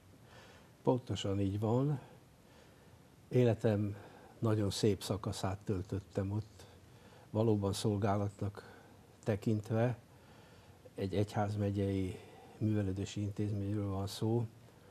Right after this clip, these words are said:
ami én nekem, ö, hihetetlen távlatokat nyitott. Ma a rádióban elmondtam már, hogy, hogy abból a tizenhét esztendőből,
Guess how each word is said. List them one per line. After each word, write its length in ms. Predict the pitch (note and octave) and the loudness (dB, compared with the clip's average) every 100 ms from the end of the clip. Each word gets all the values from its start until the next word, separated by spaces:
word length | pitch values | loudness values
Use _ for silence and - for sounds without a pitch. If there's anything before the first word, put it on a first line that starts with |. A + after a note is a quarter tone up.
| - - - - - - | -20 -20 -20 -20 -20 -10
ami 240 | - A#2 A#2+ | 0 4 4
én 260 | G#2 B2+ | 6 4
nekem, 540 | B2 G#2 - G2+ G2+ G#2 | 4 2 0 0 2 0
ö, 260 | G2+ G2 G2 - - - | 0 0 0 -4 -14 -6
hihetetlen 840 | - A#2+ G2 - F2 G2+ F#2 F#2+ F#2+ - - - - | 2 2 2 -2 -6 -6 -4 -6 -8 -16 -20 -20 -10
távlatokat 680 | - G2 G2 F#2 G2 F#2+ F#2+ | -2 0 0 -2 -4 -8 -6
nyitott. 600 | G2+ F2 F#2 G2+ - - - - - - - - - - - - - - | -6 -4 -6 -10 -16 -20 -20 -20 -20 -20 -20 -20 -20 -20 -20 -20 -20 -8
Ma 300 | B2+ B2 B2 | 2 4 4
a 120 | - A#2+ | 2 0
rádióban 680 | A#2+ A2+ A#2 G#2 G#2+ A2 | 2 4 2 2 0 2
elmondtam 520 | A2+ A2 G#2+ G2+ G#2+ | 2 2 0 -2 -2
már, 260 | A2 A2 G#2+ | 0 0 -2
hogy, 460 | G2+ A2 G#2 G#2+ G#2+ G2+ - - - - - - - - | 0 0 0 0 0 -4 -10 -20 -20 -20 -20 -20 -20 -14
hogy 220 | - G#2+ | -2 0
abból 400 | G#2 A#2 A2 A2+ | 0 -2 0 2
a 80 | G#2+ | 2
tizenhét 600 | G2+ A#2 A2+ G2 A#2 G#2 | 2 0 0 0 0 0
esztendőből, 1000 | G2+ - G#2 G2 G#2+ G2+ G#2+ G#2 G#2+ A#2+ | -2 -2 -2 0 0 -2 0 0 2 0